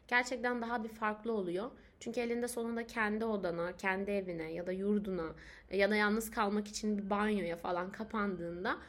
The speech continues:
hayal kırıklıklarıyla çok farklı bir şekilde baş ettiğini de görüyorsun. Yani üniversite benim için öğretilerle doluydu. Belki çok hakkını veremedim. Belki üniversite benim hakkımı veremedi. O artık bizim ikimizin arasında bir şey ama,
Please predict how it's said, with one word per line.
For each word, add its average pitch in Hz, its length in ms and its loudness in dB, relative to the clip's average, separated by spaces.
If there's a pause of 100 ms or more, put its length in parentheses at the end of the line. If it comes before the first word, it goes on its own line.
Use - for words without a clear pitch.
(200)
hayal 277 280 2
kırıklıklarıyla 214 760 -4
çok - 200 -8
farklı 220 360 -2
bir 220 60 -6
şekilde 214 440 -4
baş 208 180 -2
ettiğini 196 400 -4
de 175 60 0
görüyorsun. 160 640 -4 (400)
Yani 311 220 6
üniversite 320 440 0
benim 277 200 0
için 254 260 -6
öğretilerle 226 680 0
doluydu. 160 560 -2 (360)
Belki 226 260 2
çok 254 220 -2
hakkını 233 400 0
veremedim. 208 600 0
Belki 214 300 -2
üniversite 214 460 0
benim 185 160 -2
hakkımı 202 480 -2
veremedi. 190 480 0
O 202 140 0
artık 214 320 2
bizim 196 200 -2
ikimizin 208 440 2
arasında 208 480 0
bir 202 40 -8
şey 185 200 -2
ama, 254 300 2